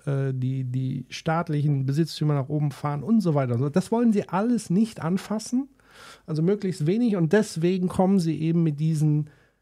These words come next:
Blick in die Zukunftsversprechen, wo man eben sagen kann, „Ja, da tun wir jetzt ganz viel, da investieren wir jetzt ganz viel.“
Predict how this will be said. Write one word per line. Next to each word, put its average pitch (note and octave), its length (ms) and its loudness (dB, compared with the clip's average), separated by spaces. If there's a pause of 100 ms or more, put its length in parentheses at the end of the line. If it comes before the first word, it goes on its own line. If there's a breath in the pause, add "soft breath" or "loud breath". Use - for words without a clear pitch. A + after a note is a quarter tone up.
(140)
Blick D#3+ 460 2
in F#3 140 2
die E3 160 2
Zukunftsversprechen, D3 1900 0
wo C#3 80 2
man C3 140 0
eben C3+ 140 2
sagen C3+ 180 2
kann, C3 160 2
„Ja, - 280 -2
da - 120 -10
tun E3+ 340 2
wir D3+ 80 6
jetzt C3+ 200 0
ganz C3 260 2
viel, C#3+ 360 0
da B2+ 100 0
investieren C3 600 0
wir C#3+ 80 2
jetzt B2+ 160 -4
ganz B2+ 280 0
viel.“ C3 340 0